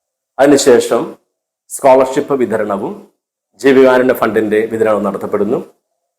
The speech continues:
ഏകദേശം കാൽ ലക്ഷത്തോളം പേർക്ക് തിരുഹൃദയ വിരുന്നോടുകൂടെയാണ് ഈ തിരുനാൾ ആഘോഷിക്കുന്നത്. വൈകുന്നേരം ഒരു മണിക്കും മൂന്ന് മണിക്കും ആറര മണിക്കുമുള്ള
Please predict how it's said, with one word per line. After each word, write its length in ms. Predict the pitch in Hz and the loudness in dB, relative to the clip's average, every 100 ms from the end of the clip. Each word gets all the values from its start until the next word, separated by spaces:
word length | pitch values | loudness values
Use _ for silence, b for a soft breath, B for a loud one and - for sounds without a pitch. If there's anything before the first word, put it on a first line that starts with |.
| _ _ _ _ _ _ - | _ _ _ _ _ _ 0
ഏകദേശം 400 | 139 143 139 143 - | 2 4 4 0 2
കാൽ 160 | 151 165 | 2 2
ലക്ഷത്തോളം 500 | 135 - 127 127 123 | 0 0 2 2 2
പേർക്ക് 400 | 113 110 101 113 127 - _ _ _ _ | 0 0 -2 -8 -8 -14 _ _ _ _
തിരുഹൃദയ 480 | - 147 151 147 143 | 0 2 2 2 4
വിരുന്നോടുകൂടെയാണ് 1040 | 117 104 104 104 107 104 101 95 92 143 - _ _ _ _ 117 | 2 2 -2 -2 -4 -2 0 0 -2 -8 -14 _ _ _ _ -16
ഈ 60 | |
തിരുനാൾ 380 | 113 113 107 101 | -2 0 2 2
ആഘോഷിക്കുന്നത്. 640 | 92 90 - - 78 76 - _ _ _ _ _ _ _ | 0 -4 -8 -16 -18 -20 -20 _ _ _ _ _ _ _
വൈകുന്നേരം 640 | 123 123 117 110 95 82 73 _ _ _ _ _ - | 2 4 4 4 2 -4 -16 _ _ _ _ _ -4
ഒരു 140 | 139 | 0
മണിക്കും 580 | 143 117 101 113 160 - _ _ _ _ _ _ 127 | 2 0 0 -2 -4 -10 _ _ _ _ _ _ 0
മൂന്ന് 220 | 139 151 | 2 4
മണിക്കും 400 | 127 101 - 143 - _ _ _ _ _ _ _ _ - | 2 0 -4 -8 -10 _ _ _ _ _ _ _ _ -2
ആറര 320 | 127 139 147 | 2 4 4
മണിക്കുമുള്ള 800 | 135 117 110 104 95 101 - | 2 0 -4 -6 -4 -4 -6